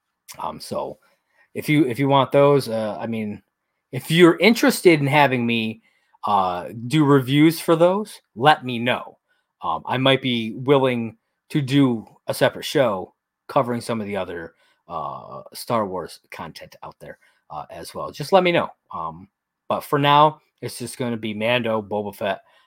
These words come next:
Ahsoka, any other spin-offs that they do, uh, within that realm. Um, and so it's gotten more people s-, thinking, they're like, "Oh, she should direct a movie now." <clears throat> And some people are like, "Ah,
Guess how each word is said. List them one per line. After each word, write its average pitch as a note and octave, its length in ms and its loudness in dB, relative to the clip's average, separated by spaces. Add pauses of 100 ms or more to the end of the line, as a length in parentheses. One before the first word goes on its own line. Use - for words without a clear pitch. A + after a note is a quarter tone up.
(100)
Ahsoka, G2 680 -4
any A2+ 200 -6
other F#2 280 -6
spin-offs G2 800 -6
that D#2 140 -16
they D#2+ 100 -18
do, D#2 300 -16 (360)
uh, E2+ 180 -12
within D#2+ 280 -18
that D#2+ 180 -14
realm. C#2+ 320 -14 (1200)
Um, F2+ 540 -2 (180)
and D#3 120 0
so E3 200 6
it's D#3 200 0
gotten G#3 320 6
more F3+ 200 4
people D#3+ 280 -4
s-, - 160 -8
thinking, C#3 460 -4
they're C3 160 0
like, A#2 160 -4
"Oh, F#3+ 320 4
she - 200 -4
should F3 220 -4
direct F3 420 0
a E3+ 80 0
movie D#3 460 4
now." G2 320 -10 (360)
<clears throat> - 60 -6 (720)
And A2+ 280 -4
some D3+ 200 2
people D#3 240 0
are D#3 40 4
like, D3 260 2
"Ah, - 340 -10